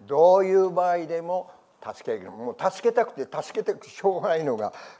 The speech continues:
神の霊なんですね。それで、えー、イエス、あの、まず第一にですね、この人たちは、ペンテコステというのは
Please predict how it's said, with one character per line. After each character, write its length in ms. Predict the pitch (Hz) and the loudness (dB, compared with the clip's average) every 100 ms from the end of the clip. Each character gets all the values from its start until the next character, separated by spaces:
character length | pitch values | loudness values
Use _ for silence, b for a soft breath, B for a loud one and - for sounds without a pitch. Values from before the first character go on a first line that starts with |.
| - | -2
神 260 | 151 139 | -2 0
の 140 | 113 101 | -8 -4
霊 180 | 120 | -2
な 120 | 104 87 | -2 -8
ん 80 | |
で 80 | 78 | -14
す 80 | - | -2
ね。 220 | 135 208 - - _ _ _ _ _ _ _ _ _ B B B B B B B B | 6 6 4 -12 _ _ _ _ _ _ _ _ _ B B B B B B B B
そ 140 | 185 | 4
れ 100 | 190 | 6
で、 240 | 196 247 - - | 8 6 4 6
え 920 | 160 156 147 143 135 123 - 131 - | 8 8 8 8 6 4 4 2 2
ー、 20 | |
イ 60 | 170 | 2
エ 80 | 185 | 0
ス、 180 | - - - - - - | -2 -8 -8 -8 -20 -4
あ 120 | - 139 | 0 2
の、 260 | 135 135 | 4 4
ま 160 | 135 214 | 6 4
ず 80 | 185 | 8
第 220 | 214 208 | 8 8
一 160 | 151 127 | 2 -4
に 60 | |
で 100 | 120 | -4
す 120 | 117 | -4
ね、 80 | 127 | -4
こ 140 | 120 180 | -2 -2
の 100 | 202 | -2
人 140 | - | -2
た 80 | 123 | -4
ち 140 | - | 0
は、 460 | 110 160 151 98 87 B - | 8 10 10 8 2 B -6
ペ 100 | 143 | -6
ン 60 | |
テ 120 | 156 185 | -4 -4
コ 140 | 202 | -4
ス 100 | - | -6
テ 100 | 139 | -14
と 120 | - | -10
い 80 | 120 | -8
う 60 | 110 | -6
の 120 | 113 | 0
は 260 | 131 123 | 2 2